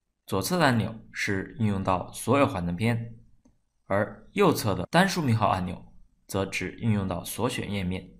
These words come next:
为了保证整套P P T的风格统一，一般情况下我们都会选用应用到全部页面。在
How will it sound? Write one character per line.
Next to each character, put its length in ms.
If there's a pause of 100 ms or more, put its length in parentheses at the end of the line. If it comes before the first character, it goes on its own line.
(340)
为 100
了 100
保 200
证 280
整 200
套 180
P 140
P 80
T 140
的 240
风 180
格 100
统 220
一， 340 (240)
一 100
般 200
情 180
况 140
下 340 (120)
我 100
们 120
都 120
会 180
选 220
用 320 (140)
应 100
用 100
到 220
全 320
部 100
页 160
面。 240 (340)
在 200